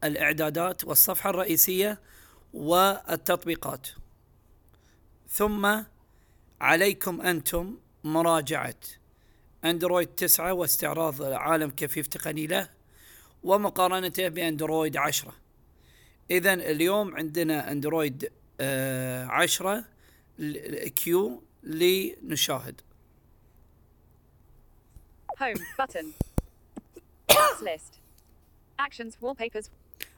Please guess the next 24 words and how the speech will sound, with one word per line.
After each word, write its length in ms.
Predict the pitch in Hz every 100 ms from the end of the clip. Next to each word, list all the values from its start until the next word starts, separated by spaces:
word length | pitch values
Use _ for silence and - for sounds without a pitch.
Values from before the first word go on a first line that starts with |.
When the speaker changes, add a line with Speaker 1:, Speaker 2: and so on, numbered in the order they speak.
| _
Speaker 1:
رقم 440 | 165 196 - 208 196
واحد، 520 | 156 - 147 151 - - _ _ _ _ _
عندنا 540 | 131 165 165 208 160 139
في 440 | - 147 143 - -
الأسفل 720 | 160 156 180 - - 165 190 - _ _ _ _ _ - - _
باك، 520 | 131 127 185 202 -
Speaker 2:
Back 440 | - - 254 - -
button. 200 | - 156 - -
Speaker 1:
هوم، 320 | 151 - 180 262
Speaker 2:
Home 360 | 185 170 -
button. 460 | 262 - - - 294
Overview 320 | 277 202 175
Speaker 1:
overview. 580 | 185 170 165 170 160 175
Speaker 2:
button. 180 | - - - _ _ - _ 277
Double 220 | 277 262
tap 140 | 240 -
to 20 | 240
activate. 420 | 254 214 175 -
Double 40 |
Speaker 1:
وأنا 340 | 196 175 185 165
مشغل 440 | - 170 165 190
Speaker 2:
accessibility 460 | 240 262 226 160 156
button. 80 |
Speaker 1:
accessibility، 640 | - 269 - 131 123 117